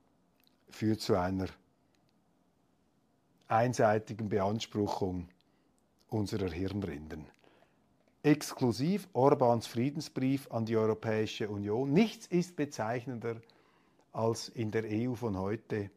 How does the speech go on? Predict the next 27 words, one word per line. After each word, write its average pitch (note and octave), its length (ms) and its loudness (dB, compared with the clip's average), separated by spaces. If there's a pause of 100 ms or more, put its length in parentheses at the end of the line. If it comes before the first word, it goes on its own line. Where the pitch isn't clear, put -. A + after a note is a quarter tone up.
(360)
ein - 260 -4
Mann B2 560 0 (200)
<laughs> - 300 -14
auf C#3 220 4
die C#3+ 140 4
Abschussliste C#3 880 2
gerät. A#2 600 4 (140)
Warum? C3+ 520 6 (760)
Weil G#2+ 200 0
er A2 60 -2
sich A2 220 -4
für G2+ 220 -2 (120)
Frieden, A2+ 580 -2 (320)
Diplomatie G#2 880 -2 (200)
und G#2+ 320 -8
Dialog G2+ 520 -2
einsetzt. - 580 -8 (260)
Ich A#2+ 100 -2
meine, C#4+ 300 10 (1080)
wirksamer - 720 4 (500)
kann B2 180 8
man B2 100 2
sich A#2+ 180 -2
ja A2 80 0
selber G#2+ 360 -2
nicht A#2 220 -4
entlarven E3+ 580 2